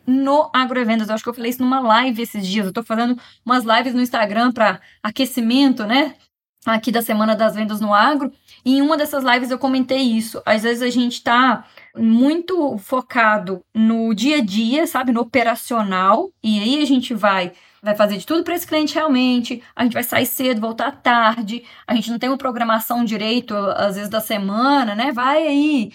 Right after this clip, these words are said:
aonde o vento levar, aonde estiver soprando aí e levando, a gente tá indo. E acontece que chega num momento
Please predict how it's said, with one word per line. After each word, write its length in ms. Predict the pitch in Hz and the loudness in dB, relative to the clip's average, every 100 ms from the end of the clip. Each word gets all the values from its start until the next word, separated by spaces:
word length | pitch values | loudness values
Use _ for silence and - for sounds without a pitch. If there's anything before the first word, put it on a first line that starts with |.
| - | -4
aonde 400 | 269 294 330 320 | 0 2 0 -2
o 60 | |
vento 240 | 269 285 285 | -2 -4 -2
levar, 560 | 240 202 233 262 294 | -4 -2 0 2 2
aonde 220 | 262 269 | 2 -2
estiver 240 | 277 254 262 | -4 -4 -6
soprando 640 | - 220 - 247 269 285 | -4 -8 -4 0 2 2
aí 460 | 254 247 285 277 269 | 2 2 2 0 -2
e 40 | |
levando, 440 | 254 240 220 247 277 | -2 0 0 2 2
a 40 | |
gente 160 | 269 247 | 2 0
tá 160 | 311 | -2
indo. 320 | 233 247 294 - _ _ _ _ _ - | 0 2 0 -4 _ _ _ _ _ 0
E 180 | 320 339 | 0 2
acontece 560 | 277 277 254 220 208 - | 0 0 -2 0 -2 -6
que 80 | |
chega 240 | - 214 220 | -6 -4 0
num 100 | 220 | 2
momento 720 | 240 277 247 302 277 - 180 | 2 4 4 4 2 0 -10